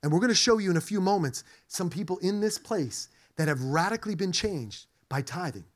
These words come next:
Think about this for a moment. What that ten percent that you could use, what, what could you do with ten percent of your income? Think what God can do.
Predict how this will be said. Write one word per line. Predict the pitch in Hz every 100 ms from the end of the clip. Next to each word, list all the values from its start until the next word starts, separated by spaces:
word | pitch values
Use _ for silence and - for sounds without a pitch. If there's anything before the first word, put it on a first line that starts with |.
| _ _ _ _ _ _ _ _ _ _ _ _ _ _ _ _ _ _ _
Think | 233 190
about | 147 123
this | 123
for | -
a | 117
moment. | 117 95 85 _ _ _ _ _ _ _ _ _ _ _ _ _
What | - 139
that | 170 -
ten | - 208
percent | 208 175 190 139
that | 123
you | 151
could | 165 135
use, | 139 101 - - -
what, | 196
what | 226
could | - 190
you |
do | 175 180
with | 139
ten | 156
percent | 147 127 131
of | 107
your | 110
income? | 113 - 85 - _ _ _ _ _ _ _ _ _ _ _ _ _ _ _ -
Think | 175
what | 147
God | 131 160 -
can | 110
do. | 95